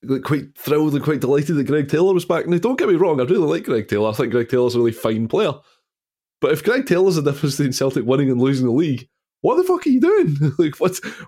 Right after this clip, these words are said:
what are you trying to achieve here? He is your left back. He is a good left back, and he could only play for an hour. And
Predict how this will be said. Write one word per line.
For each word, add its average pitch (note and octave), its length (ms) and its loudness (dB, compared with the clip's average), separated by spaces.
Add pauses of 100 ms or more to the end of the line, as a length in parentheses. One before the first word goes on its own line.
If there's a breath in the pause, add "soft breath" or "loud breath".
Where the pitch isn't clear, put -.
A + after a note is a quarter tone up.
(100)
what F#3 240 0
are D3+ 100 0
you F#3 120 0
trying F#3 380 0
to G3 100 2
achieve G3 320 -2
here? C3 300 0
He D#3+ 160 0
is D#3 160 -2
your E3+ 100 0
left D3+ 400 -2
back. E3+ 300 -4
He D#3 100 0
is F3+ 120 2
a F3+ 60 2
good A3 140 -2
left C#3+ 220 -2
back, C#3+ 240 -4
and C3 100 0
he C3 80 0
could D3 140 0
only D3 180 -2
play D3 160 -2
for B2+ 140 -4
an A2+ 80 -2
hour. C#3+ 280 -2
And A#2+ 180 -6